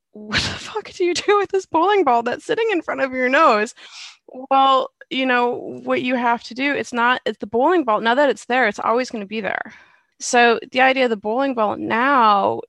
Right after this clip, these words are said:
is to live a life big enough to contain it, because that bowling ball is your world, right? And so it, now it's a matter of proportion.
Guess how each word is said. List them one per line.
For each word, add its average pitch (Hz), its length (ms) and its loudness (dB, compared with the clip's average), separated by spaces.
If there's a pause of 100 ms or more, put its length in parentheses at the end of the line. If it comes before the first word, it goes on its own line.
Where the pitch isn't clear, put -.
(120)
is 214 420 -4
to 208 680 -6
live 214 380 4
a 208 120 0
life 196 560 -2
big 214 180 -2
enough 208 300 -4
to - 120 -16
contain 208 600 -10
it, - 400 -14 (1300)
because 214 400 -4
that 196 200 -4
bowling 214 340 -6
ball 190 220 -6
is 185 140 -12
your 175 120 -14
world, - 480 -10 (760)
right? 180 400 -2 (640)
And 214 220 2
so 220 320 4
it, 214 120 -2
now 226 180 4
it's 240 120 -2
a 247 40 -2
matter 214 260 0
of 202 100 -8
proportion. - 880 -4